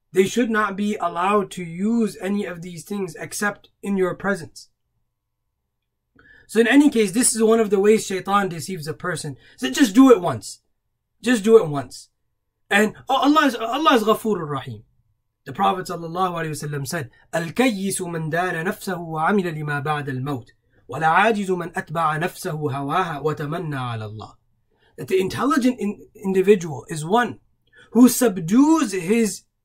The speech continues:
inner self, his inner desires. And he prepares for the hereafter. Whatever opportunity he has, whatever opportunity he gets, he uses that to prepare for the hereafter. Because he knows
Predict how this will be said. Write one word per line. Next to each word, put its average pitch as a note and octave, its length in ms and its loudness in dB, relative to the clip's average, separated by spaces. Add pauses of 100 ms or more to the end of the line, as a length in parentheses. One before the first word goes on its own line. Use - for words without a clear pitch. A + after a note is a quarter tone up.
(720)
inner C#4 260 8
self, G3+ 360 -2
his F#3+ 160 -4
inner C4 240 2
desires. F3+ 720 0 (2750)
And B3 180 8
he B3 180 8
prepares D#4+ 720 2
for A3+ 140 0
the G#3 120 4
hereafter. D#3 680 -2 (320)
Whatever D#4+ 360 4
opportunity C#4+ 880 4
he G#3+ 160 0
has, - 380 -10 (160)
whatever C4 300 0
opportunity B3+ 760 2
he A#3+ 140 2
gets, G3+ 300 4 (240)
he A3+ 240 2
uses C4 480 6
that G#3+ 240 2
to G3 100 -2
prepare F#3 400 2
for F3+ 160 -6
the D#3 120 -6
hereafter. C#3 580 -8 (480)
Because A3+ 280 6
he A#3 140 2
knows C#4 400 2